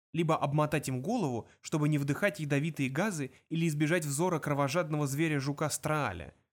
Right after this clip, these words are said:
Поразительно глупая тварь, которая полагает, что раз вы ее не видите, то и она вас не видит, на редкость тупая, но исключительно кровожадная.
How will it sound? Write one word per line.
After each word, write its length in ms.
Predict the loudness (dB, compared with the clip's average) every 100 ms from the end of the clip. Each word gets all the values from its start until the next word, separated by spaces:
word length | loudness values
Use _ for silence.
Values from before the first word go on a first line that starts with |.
| _ _ _ _ -2
Поразительно 520 | 2 2 2 0 0
глупая 380 | 2 0 0 0
тварь, 340 | 0 -2 -2 -6 _ -4
которая 300 | 0 2 2
полагает, 480 | 2 0 2 0
что 180 | -2 -2
раз 200 | -2 0
вы 120 | 0
ее 220 | 0 0 0
не 140 | 0
видите, 480 | 0 -4 -6 -10 -16 _
то 120 | 0 4
и 40 |
она 240 | 4 4
вас 200 | 2 0
не 120 | 0 -2
видит, 360 | -2 -6 -10 _ _ _
на 100 | 0
редкость 320 | 0 0 -4 -6
тупая, 320 | -2 0 2
но 80 | 0
исключительно 480 | -2 -6 -6 -6
кровожадная. 720 | -2 0 0 -2 -6 -10 -18